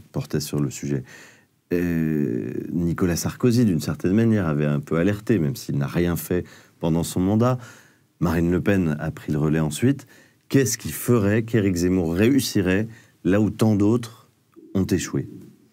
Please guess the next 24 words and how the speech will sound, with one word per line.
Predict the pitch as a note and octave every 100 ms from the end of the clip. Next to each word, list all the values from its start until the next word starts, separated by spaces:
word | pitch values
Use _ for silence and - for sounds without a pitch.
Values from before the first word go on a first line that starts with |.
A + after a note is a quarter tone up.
| _ _ -
Pourquoi | C3 - - C#3 C#3
est-ce | A2
que | - A2
ce | A2 F#2+
message | F#2+ G2+ A#2 G#2+
ne | D2
passe | - - G#2+ G#2+
pas, | - G#2+ D3 - - - -
alors | F#2+ F#2+
que | -
les | F2+
Français | D#2+ G#2+ G#2 A2
sont | G2+ D2+
conscients, | - G#2+ G#2 B2 G#2+ - - - _
je | -
crois | D#2
que | -
c'est | D#2+
soixante-sept | - G#2+ G#2 G#2+ F#2 A#2 G#2+
pour | F#2+ F2
cent | -
des | F2+
Français | D2+ F2 D#2+ F#2+
aujourd'hui, | F2 D#2 D2+ D#2+ E2+